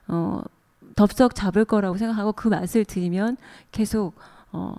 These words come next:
그런 일들을 하게 될 거라고 생각하는데, 뭐, 대표적인 사례도 이대가 그렇잖아요. <laughs> 네, 이대의 난에 이어 순실 여대를 만들기, 만들지 않기 위한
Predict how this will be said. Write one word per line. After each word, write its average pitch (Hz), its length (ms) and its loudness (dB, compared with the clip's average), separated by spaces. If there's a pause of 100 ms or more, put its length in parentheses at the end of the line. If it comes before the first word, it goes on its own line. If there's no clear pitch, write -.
그런 220 460 2
일들을 190 360 0
하게 247 180 -2
될 196 140 -2
거라고 180 360 0
생각하는데, 214 580 0 (520)
뭐, 190 280 0 (120)
대표적인 285 500 6
사례도 233 720 6 (500)
이대가 254 380 4
그렇잖아요. 170 680 0 (100)
<laughs> - 1080 -6
네, 165 300 0
이대의 247 340 8
난에 226 300 6 (540)
이어 180 480 2 (1160)
순실 302 640 8 (260)
여대를 240 420 8
만들기, 214 560 4
만들지 220 440 8
않기 202 340 6
위한 233 280 8